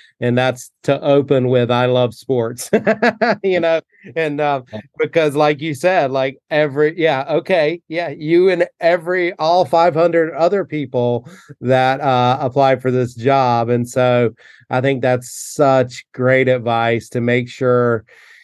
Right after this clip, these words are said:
Speaker 1: you know, not only that you have that why that you've talked about, but that you're able to articulate it, and that you're able to articulate it in a, in a way that stands out <laughs> and is different from,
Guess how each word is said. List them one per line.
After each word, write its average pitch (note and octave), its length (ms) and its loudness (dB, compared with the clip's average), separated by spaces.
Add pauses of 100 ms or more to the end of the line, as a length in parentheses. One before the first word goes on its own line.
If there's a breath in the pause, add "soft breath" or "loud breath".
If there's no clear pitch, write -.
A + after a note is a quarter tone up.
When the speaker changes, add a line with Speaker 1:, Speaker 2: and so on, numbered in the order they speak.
(120 soft breath)
Speaker 1:
you D3+ 120 0
know, D3 140 4
not D#3 220 2
only E3 340 2
that C3+ 180 -4
you C#3+ 80 0
have C3+ 160 0
that C#3 180 -2
why C3+ 460 0
that B2 200 -6
you've B2 180 -8
talked C3 380 0
about, B2 400 2
but B2 140 0
that B2+ 260 -2
you're C#3+ 140 2
able D3 300 2
to C#3+ 60 2
articulate C#3 920 0
it, A#2+ 240 -2
and B2 100 -4
that B2 140 -2
you're C3 100 2
able C#3 160 2
to C#3 60 2
articulate C#3 760 2
it C#3 140 -6
in B2+ 140 -8
a, B2+ 180 -4
in C3+ 160 -2
a B2+ 100 2
way C#3 480 4
that B2+ 220 -4
stands C#3 500 0
out C3 420 2
<laughs> C#3+ 80 -2
and E3 140 2
is D#3 140 0
different E3+ 480 0
from, C3 260 -2